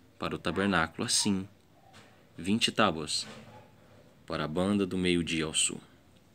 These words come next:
Farás também quarenta bases de prata,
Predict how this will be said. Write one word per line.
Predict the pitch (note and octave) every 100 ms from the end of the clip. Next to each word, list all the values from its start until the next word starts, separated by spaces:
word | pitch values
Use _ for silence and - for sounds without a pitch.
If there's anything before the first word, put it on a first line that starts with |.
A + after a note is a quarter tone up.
| - -
Farás | E2 E2
também | - F2 F2+ G#2
quarenta | - E2+ F2+ G2
bases | F#2+ E2+ F2+ F#2+ F#2 F#2
de | G#2
prata, | - G#2 G2+ - G2+